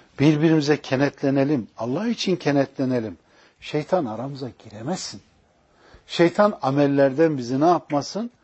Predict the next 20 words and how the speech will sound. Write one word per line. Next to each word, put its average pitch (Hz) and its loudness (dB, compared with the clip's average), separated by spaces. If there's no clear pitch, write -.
Alıkoymasın. 170 0
Şeytan 220 0
bize 165 2
gelip 165 0
de 147 2
vesvese 156 0
vererek 160 0
"Şunu 156 -6
yap, 175 0
bunu 156 -2
yap." 160 0
deyip 180 -2
harama 156 2
ne 165 2
yapmasın? 180 -2
Sevk - -14
etmesin. 170 -4
Okuyalım 202 4
Allah'ın 262 6
kitabını. 190 2